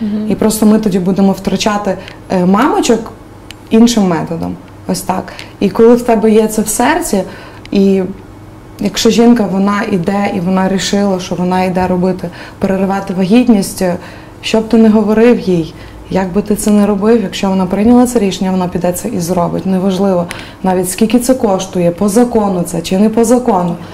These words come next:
Speaker 2: вона буде йти і це робити. Тому потрібно починати з себе,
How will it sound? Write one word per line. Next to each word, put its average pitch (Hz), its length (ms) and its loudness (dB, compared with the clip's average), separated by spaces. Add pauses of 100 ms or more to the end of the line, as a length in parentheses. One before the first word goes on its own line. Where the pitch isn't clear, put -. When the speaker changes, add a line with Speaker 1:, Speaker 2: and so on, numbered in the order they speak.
(180)
Speaker 2:
вона 196 180 2
буде 208 300 2
йти 196 200 0
і 190 40 0
це 180 200 -4
робити. 156 440 -4
Тому 240 200 4
потрібно 233 420 0
починати 175 500 -6
з 160 40 -8
себе, 180 440 -2